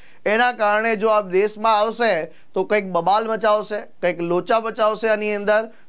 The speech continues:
તો એટલા માટે જે છે એમને જે જહાજથી આવ્યા હતા ત્યાં જ રોકી લેવામાં આવે છે, એકની,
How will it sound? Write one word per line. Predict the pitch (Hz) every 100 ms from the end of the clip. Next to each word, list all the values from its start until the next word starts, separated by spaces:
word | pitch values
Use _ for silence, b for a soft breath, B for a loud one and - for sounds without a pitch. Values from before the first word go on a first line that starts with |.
| -
તો |
એટલા | 196 202 247 247
માટે | 233 233 226
જે | 208
છે | 208 196 214 247 254 B B
એમને | 208 220 233 262 156 139 -
જે | 170 202
જહાજથી | 196 208 220 - 240
આવ્યા | 214 220
હતા | 226 233
ત્યાં | 233 226 214
જ | 240
રોકી | 233 220 233
લેવામાં | 233 233 233 226
આવે | 226
છે, | 233
એકની, | 233 202 185 214